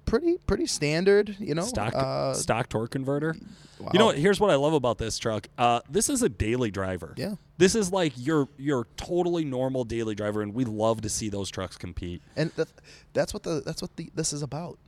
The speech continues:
Speaker 2: Absolutely.
Speaker 1: You know?
Speaker 2: Absolutely.
Speaker 1: So number twelve, uh, Jason Brown, Bluffton, Ohio,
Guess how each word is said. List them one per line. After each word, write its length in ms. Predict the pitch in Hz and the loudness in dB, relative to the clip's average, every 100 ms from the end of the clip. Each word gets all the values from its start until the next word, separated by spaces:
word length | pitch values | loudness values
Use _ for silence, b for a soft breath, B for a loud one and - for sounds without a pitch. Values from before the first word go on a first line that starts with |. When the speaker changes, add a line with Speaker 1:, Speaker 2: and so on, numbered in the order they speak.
| - | -6
Speaker 2:
Absolutely. 560 | 101 95 95 95 78 87 | -2 0 0 -2 -2 -8
Speaker 1:
You 80 | 95 | -8
know? 260 | 98 135 160 | -10 -10 -10
Speaker 2:
Absolutely. 580 | 98 92 98 95 - 90 | -8 -6 -4 -4 -4 -8
Speaker 1:
So 280 | - 156 170 | 0 2 2
number 220 | 151 - | 0 -2
twelve, 480 | - 135 147 185 - - | 2 4 4 0 -8 0
uh, 360 | 123 123 117 | 4 4 4
Jason 500 | 107 117 131 - 170 | 0 0 2 2 2
Brown, 580 | 139 110 113 117 135 165 - | 2 2 4 4 4 2 -4
Bluffton, 540 | 110 110 123 127 - 143 | -6 0 0 0 -2 0
Ohio, 640 | 113 110 107 110 143 196 | 0 0 0 2 2 0